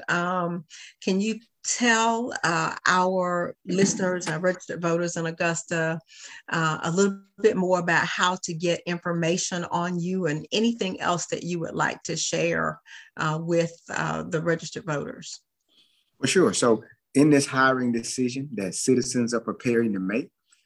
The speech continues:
Speaker 2: they've gotta do their research. So you can start by going to my website, which is kindred for mayor dot com, or our Facebook page, which is Kindred for Mayor,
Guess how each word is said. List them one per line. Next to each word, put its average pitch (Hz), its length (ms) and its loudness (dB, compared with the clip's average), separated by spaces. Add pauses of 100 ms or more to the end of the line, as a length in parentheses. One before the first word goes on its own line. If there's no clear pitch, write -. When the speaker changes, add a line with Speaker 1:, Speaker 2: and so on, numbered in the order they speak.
(140)
Speaker 2:
they've 107 120 6
gotta 110 300 4
do 110 140 6
their 110 140 6
research. - 580 -4 (400)
So - 160 4
you 113 140 6
can 113 100 0
start 117 320 0
by 98 120 -2
going 101 200 0
to 98 60 2
my 98 120 2
website, 104 640 0
which 101 180 -4
is 90 100 -8
kindred 107 360 4
for 101 80 2
mayor 101 300 4
dot 98 240 0 (180)
com, 95 480 -4 (320)
or 104 240 6
our 101 160 4 (140)
Facebook 117 460 2 (200)
page, 92 380 2
which 95 240 0
is 92 140 0
Kindred 98 440 0
for 92 120 2
Mayor, 98 360 4